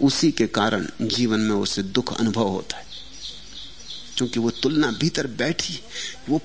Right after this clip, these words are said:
परम सुख का क्षण। मनोवैज्ञानिक तो ये भी कहते हैं कि मोक्ष की तलाश वस्तुतः उसी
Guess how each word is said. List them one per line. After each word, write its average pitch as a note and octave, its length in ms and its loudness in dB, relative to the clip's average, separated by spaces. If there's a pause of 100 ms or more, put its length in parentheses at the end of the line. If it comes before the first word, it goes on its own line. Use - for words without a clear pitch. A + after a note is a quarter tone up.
परम F3+ 240 4
सुख - 300 0
का B2+ 100 2
क्षण। - 220 -4 (1500)
मनोवैज्ञानिक A#3 760 12
तो A#3+ 100 12
ये A3+ 200 12
भी C4+ 140 10
कहते A#3 300 8
हैं A#3+ 160 12
कि G3 100 10
मोक्ष G#3+ 340 10
की A3+ 160 6
तलाश E3 640 6 (400)
वस्तुतः D#3 480 4
उसी E3+ 480 6